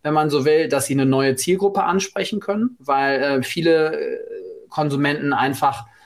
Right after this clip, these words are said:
verzichten auf Takeaway oder Lieferessen, weil sie den Müll nicht zu Hause oder im Büro haben wollen. Die können jetzt angesprochen werden mit unserem System und die haben wir zu so großen Teilen auch schon bei uns auf der Plattform. Also,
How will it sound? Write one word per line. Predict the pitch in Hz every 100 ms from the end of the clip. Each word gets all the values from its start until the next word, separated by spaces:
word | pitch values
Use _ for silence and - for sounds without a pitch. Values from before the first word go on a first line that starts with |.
| _
verzichten | - 151 131 - 185 185 - 202
auf | - 170 170
Takeaway | - 170 170 165 160 160
oder | 151 143
Lieferessen, | 143 180 - 165 165 - 160
weil | 131 139
sie | 143 135
den | 131
Müll | 127 139 147
nicht | 143 -
zu | - 120
Hause | 139 170 170
oder | 156 135
im | 127
Büro | 127 123 143 165
haben | 170 185 180
wollen. | 180 202 240 - - _ -
Die | 160
können | 160 165 147
jetzt | 135 131
angesprochen | 123 175 180 - 175 175 170
werden | 170 170
mit | 170
unserem | 175 165 170
System | 165 165 190 190
und | 156 131
die | 120
haben | 139 165
wir | 160
zu | - 139
so | 135 143
großen | - 151 151 139
Teilen | 123 131 147 151
auch | - -
schon | 147 131
bei | 120
uns | 135 131
auf | 131
der | - 120
Plattform. | - 113 - 185 180
Also, | 139 127 120